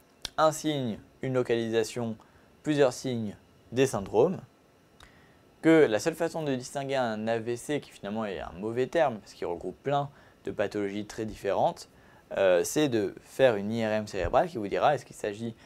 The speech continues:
d'un hématome, est-ce qu'il s'agit d'un infarctus, est-ce qu'il s'agit par exemple d'une hémorragie cérébro-méningée ou d'une thrombose veineuse cérébrale. Il faut avoir des plans de réponse pour être sûr de rien oublier, hein. L'objectif de cette conf, c'était vraiment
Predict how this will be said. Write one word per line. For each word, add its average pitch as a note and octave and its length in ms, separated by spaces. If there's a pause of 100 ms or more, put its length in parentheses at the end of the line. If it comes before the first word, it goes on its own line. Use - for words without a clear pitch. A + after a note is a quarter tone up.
(160)
d'un F#2+ 120
hématome, F2+ 340
est-ce C#3+ 120
qu'il - 160
s'agit G2 440 (240)
d'un G3 160
infarctus, - 500
est-ce - 140
qu'il - 100
s'agit A2 420 (640)
par F2 100
exemple G#2 320
d'une F#2 80
hémorragie F2+ 320
cérébro-méningée G2+ 1000 (320)
ou - 60
d'une B2 160
thrombose A2+ 360
veineuse A2 280
cérébrale. G#2+ 540 (1500)
Il - 60
faut - 140
avoir C#3+ 220
des B2+ 120
plans D3+ 160
de C3+ 100
réponse C3+ 460
pour A#2 140
être G#2+ 100
sûr C3 160
de A2+ 80
rien G#2 240
oublier, C3+ 360
hein. A#2 280 (140)
L'objectif A2+ 480
de A2 120
cette - 160
conf, A#2+ 220
c'était - 180
vraiment A2+ 380